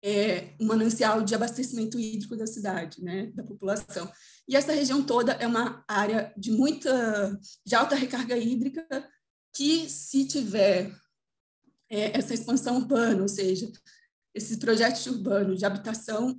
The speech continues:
vai comprometer esse abastecimento do lago. Então, partindo pra pesquisa, o que que a gente tá tentando entender? É, a gente parte do entendimento do território e as suas relações ecossistêmicas,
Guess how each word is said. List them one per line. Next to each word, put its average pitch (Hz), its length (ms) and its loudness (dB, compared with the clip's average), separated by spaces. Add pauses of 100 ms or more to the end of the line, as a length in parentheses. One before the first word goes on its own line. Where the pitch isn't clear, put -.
(100)
vai 233 160 -4
comprometer 226 500 -2
esse 220 400 -6
abastecimento 214 760 -4 (360)
do 240 120 -6
lago. 220 320 -4 (1400)
Então, 349 400 2
partindo 285 420 0
pra 254 160 -2
pesquisa, 269 580 -2
o 269 60 -6
que 302 140 -8
que 302 80 -4
a 285 40 0
gente 277 180 -2
tá 269 80 -2
tentando 240 360 -2
entender? 226 540 0 (560)
É, 226 200 0
a 226 100 0
gente 277 340 0
parte 320 320 0
do 294 80 0
entendimento 226 540 0
do 220 100 -4
território 226 880 0
e 240 100 -2
as 226 120 -2
suas 254 160 -2
relações 233 640 -4
ecossistêmicas, 226 1080 -2